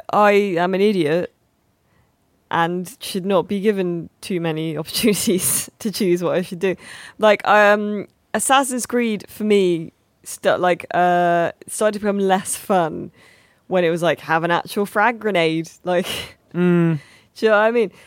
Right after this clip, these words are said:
Speaker 1: And I, like, I really like Dishonored because I think that you do have options there, but you choose which route you wanna go down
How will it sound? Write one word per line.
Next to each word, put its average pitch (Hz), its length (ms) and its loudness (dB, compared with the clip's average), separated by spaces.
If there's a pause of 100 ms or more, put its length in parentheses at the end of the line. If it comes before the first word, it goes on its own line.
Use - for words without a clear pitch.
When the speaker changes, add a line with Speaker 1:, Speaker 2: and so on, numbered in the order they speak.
(120)
Speaker 1:
And 220 120 0
I, 254 60 6
like, 247 260 2
I 247 100 6
really 302 220 2
like 254 200 2
Dishonored 240 440 2
because 180 300 -2
I 190 80 0
think 190 340 -4
that 160 260 2
you 190 120 -8
do 226 140 -2
have 202 160 0
options 180 420 -4
there, 151 160 0
but - 100 -10
you 160 80 -10
choose 180 480 -6
which 165 200 -6
route 175 200 -2
you 160 140 -8
wanna 156 160 -4
go 156 160 -2
down 151 480 -4